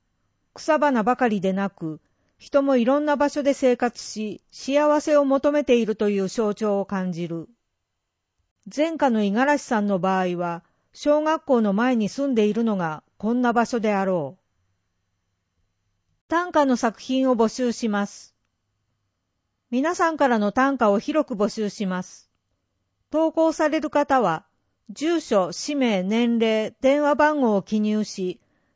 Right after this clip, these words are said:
掲載希望月の前月二十日までに届くように、選者宛てにお送りください。なお、俳句につきましては、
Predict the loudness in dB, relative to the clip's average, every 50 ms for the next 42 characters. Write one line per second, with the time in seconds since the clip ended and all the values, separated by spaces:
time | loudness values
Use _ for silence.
0 | _ _ -4 -2 0 0 0 2 2 2 2 2 0 -4 -2 0 0 0 0 -2
1 | -6 -4 -2 -2 0 0 0 0 -2 -6 _ _ _ _ _ _ -16 -6 -4 -2
2 | -2 0 -2 -2 -2 -2 -2 -4 -4 -4 -6 -2 -2 0 0 2 2 2 2 0
3 | 0 0 0 0 0 -2 -2 -2 0 0 2 2 2 0 -2 -6 -10 -12 -14 -18
4 | -20 _ _ _ _ -2 0 2 2 2 2 4 4 4 4 4 2 2 2 2
5 | 2 2 2 2 0 0 -2 -4 -4 -4 -4 -4 -4 -4 -2 -4 -4 -4 -4 -8
6 | _ _ _ _ _ _ _ _ _ _ _ _ _ _ _ _ _ _ _ -4
7 | 0 2 2 4 2 2 0 -4 -8 _ _ _ _ _ _ _ _ -2 -2 -2
8 | 0 -2 -4 -4 -4 -4 -6 -8 -8 -6 -2 -2 -2 -2 -2 -4 -4 -2 -2 -2
9 | -4 -4 _